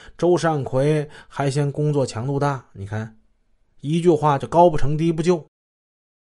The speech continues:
二十世纪九十年代，电视上到处都在做广告，说做厨师好啊，厨师烹饪学校啊，怎么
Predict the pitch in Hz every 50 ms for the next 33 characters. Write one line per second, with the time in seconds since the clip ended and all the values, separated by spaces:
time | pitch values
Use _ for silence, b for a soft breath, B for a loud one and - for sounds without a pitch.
0 | _ _ - 247 240 226 208 160 165 196 190 190 - 202 185 165 143 147 143 127
1 | - - 107 101 90 92 95 131 180 185 160 147 151 156 170 165 135 117 107 -
2 | 180 170 151 139 123 139 131 117 117 110 101 92 B B B B B - - 170
3 | 156 - - - 147 139 131 139 135 131 139 123 - - 131 113 - - - 85
4 | 98 123 156 151 127 - - _ _ - - 139 143 143 143 135 B B B B
5 | - - - 131 110 - - - 143 135 - 143 143 135 - 101 95 - 104 113
6 | 117 113 107 104 101 - - 123 123 123 127 127 - 131 131 131 127 123 117 104
7 | 110 113 120 131 139 135 127 117 107 104 98 98 101 - -